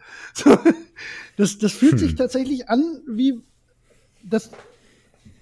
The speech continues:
Speaker 1: man belohnt sich ja dann tats-, also es ist ja wie, dass du dir was erkämpft hast, so. Aber wa-,
Speaker 2: Ja.
Speaker 1: warum auch immer, das fühlt sich halt einfach besser an. Ich mag
Speaker 2: <laughs>
Speaker 1: auch zum Beispiel, ähm, bei Gran Turismo,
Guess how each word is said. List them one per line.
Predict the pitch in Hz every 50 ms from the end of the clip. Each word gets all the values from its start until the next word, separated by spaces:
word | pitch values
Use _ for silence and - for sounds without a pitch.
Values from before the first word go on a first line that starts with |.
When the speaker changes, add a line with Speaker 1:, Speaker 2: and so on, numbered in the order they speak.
| _ _ _ _ _ _ - - - _ _ _ _ _ _ _
Speaker 1:
man | 208 214 233 233 202
belohnt | 247 233 226 277 370 381 -
sich | - 311 247 - -
ja | 196 175 165
dann | 147 185 180 160 147
tats-, | - 202 208 - 220
also | 208 190 208 262
es | 233
ist | -
ja | 294 247 175
wie, | 180 254 311 392 - - - _ - - 226
dass | 208 254 247 -
du | 269 220
dir | 247 254 247 - - - - 180
was | 233 233 -
erkämpft | - 226 220 - - 233 226 233 220 - - - - -
hast, | 156 160 - - -
so. | 156 170 170 185
Aber | 190 196 202 220 - -
wa-, |
Speaker 2:
Ja. | 120 107 - 107 - 95 87 -
Speaker 1:
warum | 220 208 196 277 370
auch | 359 240 269
immer, | 320 339 233 170
das | 156 -
fühlt | - 240 226
sich | - 233 247
halt | 240 -
einfach | - 220 214 285 277 - - _ _ _ _ _ _ _ _
besser | 151 139 277 285 - - - 127 - -
an. | 135 156 127 127 127 _ - - - - - - -
Ich | 208 175
mag | 196 226 262 294 302 285
Speaker 2:
<laughs> | 269
Speaker 1:
auch | 247 247 -
zum | - - 247 233
Beispiel, | 233 247 262 247 - - 269 269 254 247 247 240 247 - _ _ _ _ _ _ _ _ _ _ _ _ _ _ _ _
ähm, | - 202 208 214 214 214 214 214 208 208 226 - - - - _
bei | - 170 214 208
Gran | 180 214 233 247
Turismo, | 226 233 220 208 277 277 - - 202 156 151 147 143